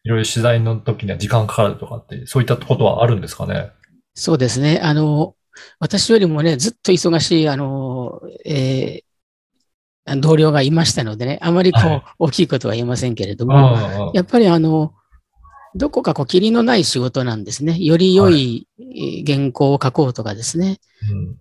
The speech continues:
Speaker 2: おそらく映像の世界であれば、より良い、あの、映像を撮ろうとすると、
Speaker 1: そうですね。
Speaker 2: まあ、もう再現がなくなってしまってですね。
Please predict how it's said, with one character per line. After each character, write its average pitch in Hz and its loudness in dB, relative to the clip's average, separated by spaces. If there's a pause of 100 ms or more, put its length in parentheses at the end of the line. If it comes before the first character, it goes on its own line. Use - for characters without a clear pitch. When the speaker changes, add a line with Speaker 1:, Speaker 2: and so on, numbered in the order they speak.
(160)
Speaker 2:
お 170 -6
そ 170 -2
ら 156 2
く 139 0
映 147 4
像 160 4
の 160 2
世 170 0
界 127 0
で 120 0
あ 127 -2
れ 123 -2
ば、 117 -2
よ 131 0
り 156 4
良 185 4
い、 131 0 (180)
あ 123 -4
の、 117 -2
映 127 4
像 131 4
を 123 2
撮 - -2
ろ 143 4
う 123 0
と - -10
す - -8
る 107 -10
と、 127 -2 (220)
Speaker 1:
そ - -4
う 104 0
で 98 -4
す - -6
ね。 - -2 (400)
Speaker 2:
ま 185 0
あ、 - 2
も 143 2
う 131 2
再 170 2
現 180 2
が 175 4
な 165 4
く 160 -6
な 165 2
っ - -10
て - -14
し - -8
ま 107 -8
っ 101 -14
て - -4
で 123 8
す 104 0
ね。 165 -2